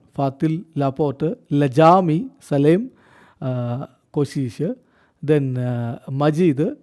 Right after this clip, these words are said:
ബ്രസോവിച്ച്, അലി ഹസൻ, അസാസി, ഫാരിസ്, മുഹമ്മദ് മാഴൻ, ഏഞ്ചലോ, ഐമൻ, ആ, ഗരീബ്,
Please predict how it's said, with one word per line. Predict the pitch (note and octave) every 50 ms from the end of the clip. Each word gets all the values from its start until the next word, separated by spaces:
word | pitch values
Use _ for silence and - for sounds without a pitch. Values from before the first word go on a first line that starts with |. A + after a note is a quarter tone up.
| _ _ _ _ - C#3+
ബ്രസോവിച്ച്, | D3 D#3 D3+ C3 D#3 G3+ G3+ F3+ D#3 C#3 - - D#3+ F#3+ B3 - _ - - C#3+
അലി | D3 D3+ D3 C#3+
ഹസൻ, | C#3+ B2+ - - A#2+ D3+ A3 - _ _ _ _ _ _ _ _ _ _ _ _ -
അസാസി, | B2+ C3+ B2 E3+ E3 E3 D#3+ D#3 - F#3+ G#3 C4+ - _
ഫാരിസ്, | - D3+ D3+ D3+ D#3 E3 D#3+ D3+ F3+ F3+ G3+ C4 _ _ _ _ _ _ _
മുഹമ്മദ് | D3+ C#3 D3 D#3 D#3+ D3+ D#3+ D3+
മാഴൻ, | D3+ D3+ D3+ E3 F3+ G3 C#4+ - _ _ _ _ _ _ _ _ _ _ _ F#3+ D#3+ E3+
ഏഞ്ചലോ, | F#3+ F#3+ F#3+ E3 F3+ F3 E3 E3+ F#3+ A#3 C#4 - _ _ _ _ - - D3 E3+
ഐമൻ, | F#3 F3+ G3 G#3 G#3+ C#4 D#4+ - _ _ _ _ _ _ _ _ - C#3
ആ, | C3+ C3+ - _ _ - C3
ഗരീബ്, | D#3 D#3+ E3 G#3 G#3 G3 D#3+ D#3